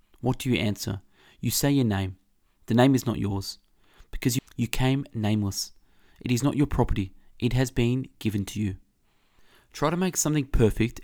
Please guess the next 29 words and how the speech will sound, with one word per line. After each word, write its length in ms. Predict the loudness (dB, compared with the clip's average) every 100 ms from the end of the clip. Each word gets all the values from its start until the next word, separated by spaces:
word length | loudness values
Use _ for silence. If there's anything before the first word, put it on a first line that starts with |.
| -2
and 100 | 0
it 60 |
remain 460 | 2 2 4 2 0
imperfect. 680 | -2 2 2 2 -6 -12 -20 -20 -20 -20 -20 -14 2
Do 160 | 4
it 80 | 4
naturally 520 | 2 0 0 -2 -2 0
and 120 | 0
it 120 | 2
is 200 | 0 -4 0
always 380 | 2 2 0
perfect. 560 | 0 -2 -2 -4 -8 -20 -20 -20 -18 -4
Nature 460 | 0 2 2 -2
is 140 | -4 -6
perfect. 540 | -2 -2 -4 -10 -16 -20 -20 -20 -20 -20 -6
Effort 360 | -4 -2 -4 -2
is 200 | -2 0
imperfect. 680 | -2 0 0 0 -4 -12 -20 _ -20 -20 -20
So 160 | 0 4
whenever 480 | 6 4 4 2 -2 _ -8
you 220 | 0 2
are 40 |
doing 320 | 4 4 4 2
something 420 | 0 -2 -4 -4 -8 -2
too 160 | 2
much, 400 | 4 2 0 -12 -12
you 240 | -4 -4 0
are 160 | 0 -2
destroying. 600 | -4 -8 -2 0 0 -4